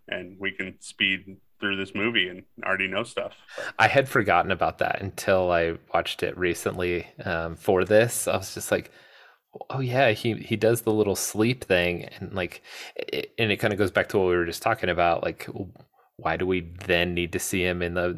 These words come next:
Speaker 2: the burning building? And then he needs to do, you know, like, that type of stuff. It just can,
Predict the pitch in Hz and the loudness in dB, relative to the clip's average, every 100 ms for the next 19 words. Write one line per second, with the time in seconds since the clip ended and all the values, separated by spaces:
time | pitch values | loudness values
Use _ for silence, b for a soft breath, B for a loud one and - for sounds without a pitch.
0 | 87 95 95 90 87 104 90 - - - | -8 2 4 4 2 2 2 0 -12 -6
1 | 98 90 87 87 90 98 90 85 - - | -6 -2 0 0 0 -2 -2 -4 -6 -10
2 | - - - 85 80 82 _ - - _ | -10 -8 -8 -6 -6 -10 _ -20 -20 _
3 | 64 - - 65 - - - - 80 - | -4 -4 -8 -10 -10 -10 -8 -8 -10 -12
4 | - - 87 82 | -10 -8 -8 -10